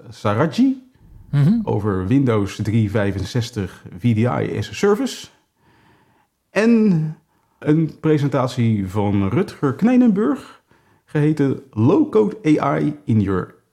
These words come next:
Speaker 1: Microsoft three sixty-five Tenant.
Speaker 2: Ja, en ik denk dat vooral de presentatie van Farhad hier de hoofdact gaat zijn. Want Farhad die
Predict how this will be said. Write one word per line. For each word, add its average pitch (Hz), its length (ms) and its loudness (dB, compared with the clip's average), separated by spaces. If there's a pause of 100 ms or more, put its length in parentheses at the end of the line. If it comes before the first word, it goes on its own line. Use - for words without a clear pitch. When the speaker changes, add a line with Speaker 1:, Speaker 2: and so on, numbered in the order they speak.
(120)
Speaker 1:
Microsoft 156 600 -4
three 156 180 -2
sixty-five 117 580 -4 (180)
Tenant. - 480 -8 (880)
Speaker 2:
Ja, 175 120 2
en 208 60 4
ik 208 100 4
denk 208 160 4
dat 196 160 2
vooral 226 200 2
de 220 80 -2
presentatie 196 640 0
van 156 160 0
Farhad 233 380 -2
hier 131 600 -2
de 123 140 -2
hoofdact 156 520 2
gaat - 180 -4
zijn. 190 300 0 (560)
Want 135 180 -2
Farhad 175 300 4
die 120 280 -2